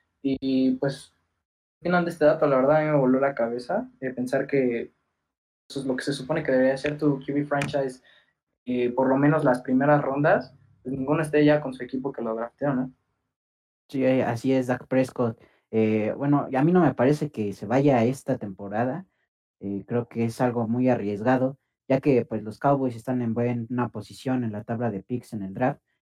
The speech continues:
Speaker 2: y no creo que se puedan, o sea, no, no, no veo necesario arriesgarse a por un quarterback, ¿no? Y tanto que, pues, hay varios equipos que están compitiendo igual por la misma posición,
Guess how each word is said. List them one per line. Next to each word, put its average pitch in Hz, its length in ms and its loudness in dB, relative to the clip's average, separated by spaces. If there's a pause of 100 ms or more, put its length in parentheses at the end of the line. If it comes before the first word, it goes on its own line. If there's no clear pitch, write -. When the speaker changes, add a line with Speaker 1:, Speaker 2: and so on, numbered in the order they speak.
(160)
Speaker 2:
y 113 420 0
no 135 140 0
creo 156 220 2
que 110 340 0
se 107 420 -4
puedan, 131 380 0
o - 80 -10
sea, 127 180 -4
no, 147 200 2
no, 165 260 4
no 175 180 4
veo 170 160 4
necesario 143 560 2
arriesgarse 120 560 0
a 117 100 -2
por 113 180 -10
un 117 100 -8
quarterback, 110 460 0
¿no? 156 180 -2 (460)
Y 113 380 2
tanto 156 420 2
que, 113 340 2
pues, 117 240 -2
hay 143 80 6
varios 160 300 4
equipos 147 320 -6
que - 60 -20
están 143 180 -6
compitiendo 135 420 -4
igual 131 220 0
por 117 120 -6
la 104 80 -4
misma 120 280 -4
posición, 123 480 -10